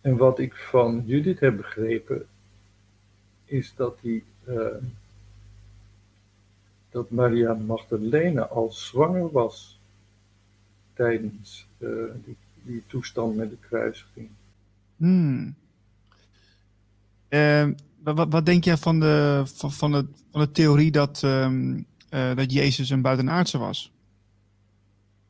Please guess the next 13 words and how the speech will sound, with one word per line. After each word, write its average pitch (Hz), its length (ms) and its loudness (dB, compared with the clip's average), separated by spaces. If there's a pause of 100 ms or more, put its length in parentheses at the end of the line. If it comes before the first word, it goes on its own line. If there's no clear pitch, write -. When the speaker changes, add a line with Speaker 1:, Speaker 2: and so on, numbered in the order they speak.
(320)
Speaker 1:
Ja, 135 180 6
maar 131 200 4
we 120 80 0
zijn 127 380 0
allemaal 135 440 2
buitenaards. 117 760 -2 (1900)
Dus 120 240 -6
het, 127 160 -2 (120)
dat 131 360 0
maakt 123 340 -4
natuurlijk 127 400 -10
geen 131 240 0
verschil. 127 600 -6